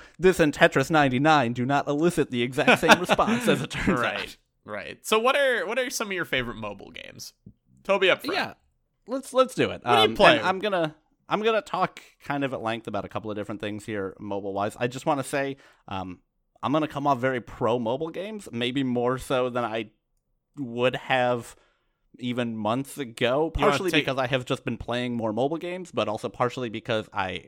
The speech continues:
Speaker 1: have been reading some, you know, like, some conversations online, and I saw a lot of people came down very harshly on mobile games, just like,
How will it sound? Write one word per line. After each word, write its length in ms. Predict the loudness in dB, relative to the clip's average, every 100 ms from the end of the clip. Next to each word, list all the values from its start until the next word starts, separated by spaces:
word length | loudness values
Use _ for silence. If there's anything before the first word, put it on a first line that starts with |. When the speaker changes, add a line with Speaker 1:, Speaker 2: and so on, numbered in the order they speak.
| -8
Speaker 1:
have 240 | -8 -6
been 160 | -6 -6
reading 400 | -6 -6 -8 -10
some, 400 | -6 -6 -6 -10 _ _ _ _
you 60 | -6
know, 160 | -6 -6
like, 180 | -8 -2
some 240 | -2 -2
conversations 640 | -4 -4 -4 -4 -6 -4 -4
online, 360 | -2 -2 -2
and 20 | 0
I 20 |
saw 240 | 2 2 2
a 0 |
lot 220 | 0 -2
of 100 | -2
people 260 | -2 -2
came 240 | -2 -2 -4
down 240 | -6 -8
very 280 | -8 -10 -10
harshly 560 | -12 -14 -12 -10 -10 -8
on 160 | -6
mobile 240 | -4 -4 -4
games, 400 | -6 -6 -8 -12
just 180 | -12
like, 240 | -8 -8